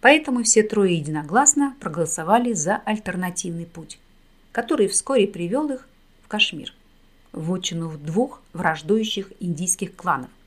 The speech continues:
встреча с одним из которых едва не стоила жизни Максу.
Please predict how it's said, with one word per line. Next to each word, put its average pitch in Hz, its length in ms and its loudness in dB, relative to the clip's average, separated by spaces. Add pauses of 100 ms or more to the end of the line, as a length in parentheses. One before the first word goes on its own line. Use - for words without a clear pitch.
(680)
встреча - 380 -2
с - 80 -8
одним 226 300 4
из 277 100 0
которых 233 480 -4 (580)
едва 160 460 4
не 220 120 6
стоила 180 540 2
жизни 160 320 -6
Максу. 151 400 -6